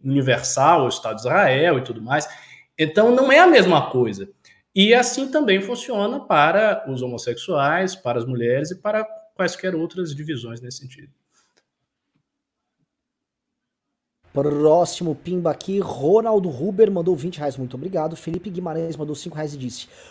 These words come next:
Speaker 2: "O que o Aras pode fazer com os onze togas? Eles nunca serão julgados por legislarem ou investigarem? No mínimo, precisavam de um mandato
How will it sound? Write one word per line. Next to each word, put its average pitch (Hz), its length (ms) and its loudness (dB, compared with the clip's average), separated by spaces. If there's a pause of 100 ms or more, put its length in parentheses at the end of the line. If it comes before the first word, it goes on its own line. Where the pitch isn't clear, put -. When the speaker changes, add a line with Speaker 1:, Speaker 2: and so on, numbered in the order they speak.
Speaker 2:
"O 214 80 -6
que - 100 -10
o 240 120 2
Aras 254 180 -2
pode 202 240 -6
fazer 165 260 -6
com 170 140 -8
os 143 140 -6
onze 139 200 -6
togas? 110 720 -8 (360)
Eles 160 200 -6
nunca 240 180 -2
serão 208 240 -4
julgados 165 380 -4
por - 160 -10
legislarem 135 480 -6
ou 131 80 -8
investigarem? 123 640 -8 (440)
No 165 140 -2
mínimo, 214 460 0
precisavam 196 520 -6
de 185 140 -6
um 202 60 -4
mandato 185 640 -4